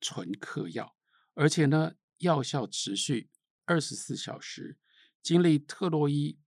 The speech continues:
不容易回首的日子。如今海伦显然随身携带的这种药物，这还是他特地从埃及去学来的。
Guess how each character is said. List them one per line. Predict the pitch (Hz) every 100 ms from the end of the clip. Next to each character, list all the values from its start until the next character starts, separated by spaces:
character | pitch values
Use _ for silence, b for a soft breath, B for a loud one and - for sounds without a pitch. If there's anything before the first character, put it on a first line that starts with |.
| _ -
不 | 170
容 | 120 107
易 | 135 110
回 | - 92 90
首 | - 85 80
的 | 87
日 | 104
子。 | 90 82 - _ -
如 | 107
今 | 104 170 190 b b b b b
海 | - 123 92
伦 | 92 143
显 | 156 - 82
然 | - 85 85 - _ _
随 | - - 104 95
身 | 113 135 131
携 | 135 - - 143
带 | 143 107
的 | 80
这 | -
种 | 82 - -
药 | 87
物， | 95 101 - b b b b -
这 | 180
还 | 143 120
是 | 110 127 - -
他 | -
特 | 120 - 123
地 | 117 98 - -
从 | - 101 - -
埃 | 156 160
及 | - 85 80 _ _ _
去 | - 117
学 | 87 - - 73
来 | - -
的。 | -